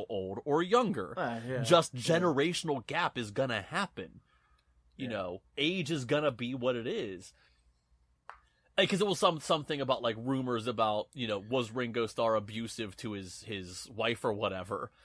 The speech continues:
Speaker 1: And that was someone's response. And I'm just like, "I don't know about Ringo Starr specifically, but you have a point."
Speaker 2: Yeah.
Speaker 1: Like, no, I shouldn't
Speaker 2: It's
Speaker 1: be
Speaker 2: just, they
Speaker 1: surprised that any of these people
Speaker 2: that,
Speaker 1: end up
Speaker 2: yeah,
Speaker 1: being
Speaker 2: when
Speaker 1: not
Speaker 2: someone
Speaker 1: good
Speaker 2: comes
Speaker 1: people.
Speaker 2: from an older mentality.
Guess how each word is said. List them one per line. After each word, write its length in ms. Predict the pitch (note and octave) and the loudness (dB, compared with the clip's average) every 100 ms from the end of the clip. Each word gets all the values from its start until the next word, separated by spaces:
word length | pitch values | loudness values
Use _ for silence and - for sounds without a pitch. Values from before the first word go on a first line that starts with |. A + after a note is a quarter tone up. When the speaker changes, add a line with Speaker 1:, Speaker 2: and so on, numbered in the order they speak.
| - F3 - | -20 -2 2
Speaker 1:
And 160 | E3 | 6
that 200 | D3 C#3 | 8 8
was 160 | C3+ - | 4 2
someone's 380 | - C3 B2 A#2 | 2 0 -2 -4
response. 640 | A2 - C3+ C#3+ B2 G2 | -8 -4 0 0 0 -4
And 80 | B2+ | -10
I'm 60 | B2 | -8
just 160 | B2+ | -6
like, 140 | A2 - | -6 -4
"I 120 | C3 | 0
don't 220 | D3 E3+ D3+ | 0 -2 -4
know 300 | C#3 C#3 C#3+ | 2 4 4
about 260 | C3 A#2+ | 2 0
Ringo 300 | B2 B2+ C3+ | -2 -4 -4
Starr 240 | B2+ B2+ A#2+ | -2 0 -2
specifically, 640 | - A2 A#2 A2+ C3 C#3 | -2 -8 -6 -6 -6 -4
but 220 | A#2+ A#2 - | 0 0 -2
you 160 | A2+ B2 | -6 -4
have 260 | A#2 A#2+ A2 | 2 2 0
a 60 | |
point." 680 | - - - F#2+ - - - _ _ _ _ _ _ _ _ _ _ | -6 -10 -10 -8 -10 -18 -20 _ _ _ _ _ _ _ _ _ _
Speaker 2:
Yeah. 220 | C#3+ B2 A2+ | -6 -2 2
Speaker 1:
Like, 260 | B2+ - _ | 2 0 _
no, 560 | - C#3+ D#3 G3+ F3 A2 | -10 -4 4 8 8 6
I 160 | D3 E3+ | 2 0
shouldn't 440 | - F3 D3 D3 | -2 0 2 2
Speaker 2:
It's 100 | E3+ | 2
Speaker 1:
be 60 | B2 | 2
Speaker 2:
just, 120 | - | 4
they 60 | A#2 | 2
Speaker 1:
surprised 760 | - A2+ G2+ G2 F#2 - B2 | 6 6 6 0 -6 -12 0
that 120 | C#3+ - | 2 2
any 180 | C#3+ C3 | 2 2
of 60 | A#2+ | 2
these 160 | A#2 | -2
people 320 | - B2 - | -2 -4 2
Speaker 2:
that, 80 | B2 | 4
Speaker 1:
end 160 | A#2+ A#2 | 4 4
up 80 | D#3+ | 4
Speaker 2:
yeah, 120 | D3 | 4
Speaker 1:
being 100 | A2+ | 6
Speaker 2:
when 60 | A2 | 4
Speaker 1:
not 100 | A2 | 4
Speaker 2:
someone 180 | C#3 G2+ | 2 -2
Speaker 1:
good 40 | |
Speaker 2:
comes 160 | - - | -2 0
Speaker 1:
people. 120 | C#3+ | 0
Speaker 2:
from 100 | B2+ | -2
an 20 | |
older 300 | B2+ C3 B2+ | 0 2 2
mentality. 800 | A#2+ A#2+ A2+ B2 A#2 A2 G#2+ G#2+ | 0 -2 0 0 2 0 -4 -10